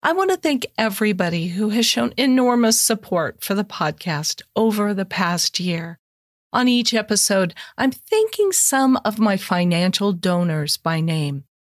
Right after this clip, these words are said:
This week, let's give a Big Sky Astrology podcast shout out to Holly Winsong Greenwood and Maria da Coseso Nobre. I'm so sorry, Maria. I'm confident that I did not pronounce that well.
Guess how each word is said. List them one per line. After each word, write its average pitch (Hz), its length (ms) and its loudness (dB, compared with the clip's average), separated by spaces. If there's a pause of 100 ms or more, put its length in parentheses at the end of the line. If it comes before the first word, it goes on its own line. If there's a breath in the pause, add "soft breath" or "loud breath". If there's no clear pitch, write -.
(240)
This 175 400 0
week, 269 260 0 (240)
let's - 300 0
give 277 160 -2
a 277 80 4
Big 247 240 0
Sky 254 300 0
Astrology 240 680 0
podcast 226 680 -2
shout 208 420 0
out 196 300 -2 (260 loud breath)
to 175 160 -6
Holly 285 500 0
Winsong 247 880 2
Greenwood 240 720 0 (520)
and 247 220 2
Maria 262 680 2
da 170 140 -2
Coseso 220 1120 0 (240)
Nobre. 175 760 2 (3500)
I'm 202 120 -2
so 262 160 -2
sorry, 233 280 0
Maria. 180 540 0
I'm 165 420 -2
confident 226 720 0
that 185 160 0
I 170 100 2
did 175 220 -2
not 175 180 -2
pronounce 175 600 0
that 180 220 2
well. 190 460 0